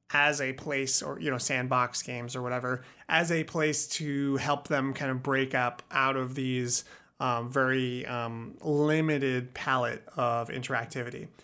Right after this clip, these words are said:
So I've been kind of abstract so far. So let's talk about some actual concrete examples so that people know what I'm talking about and how we can make things better, maybe.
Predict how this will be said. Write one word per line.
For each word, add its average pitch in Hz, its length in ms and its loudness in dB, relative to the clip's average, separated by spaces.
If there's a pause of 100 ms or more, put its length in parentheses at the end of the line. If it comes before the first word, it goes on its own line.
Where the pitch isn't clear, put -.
(540)
So 170 340 4
I've 170 180 2
been 254 120 6
kind 240 180 4
of 190 120 -2
abstract 165 500 2
so 151 140 0
far. 127 180 0
So 170 120 0
let's 208 280 0
talk 202 300 2
about 170 200 2
some 156 120 -2
actual 139 320 0
concrete 131 520 0
examples 120 560 0
so 135 100 -2
that 120 180 -2
people 131 240 -4
know 120 220 0
what 120 140 0
I'm 117 100 -4
talking 190 340 2
about 160 400 2 (340)
and 143 260 2
how 156 240 2
we 165 160 2
can 139 680 0
make 135 220 2
things 135 360 2
better, 131 300 2
maybe. 113 320 -10